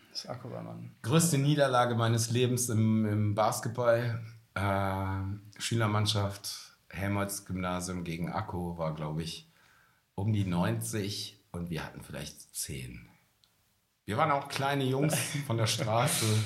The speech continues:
Speaker 2: und die waren sehr große Jungs <laughs> aus dem Akku. Die haben uns rasiert. Äh,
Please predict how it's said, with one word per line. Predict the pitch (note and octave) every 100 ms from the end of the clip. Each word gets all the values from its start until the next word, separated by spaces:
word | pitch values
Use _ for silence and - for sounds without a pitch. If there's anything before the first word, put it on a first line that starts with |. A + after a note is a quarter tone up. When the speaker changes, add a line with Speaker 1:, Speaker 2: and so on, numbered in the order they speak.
| - - - - -
Speaker 2:
und | D3+ C#4
die | B3
waren | D#3
sehr | C#3+ A#3
große | D#3+ D3 G#3 G#3 D3
Jungs | C#3+ D3+ A#2 - - A3+
<laughs> | - -
aus | A#3 C4+
dem | C#4+
Akku. | F#4+ - A#2+ A#2 A2+ - - -
Die | G2+
haben | C#3
uns | F#3 D3
rasiert. | B2+ B2 B2+ G3+ - - - - - - - - _ -
Äh, | G#2+ G#2+ G#2+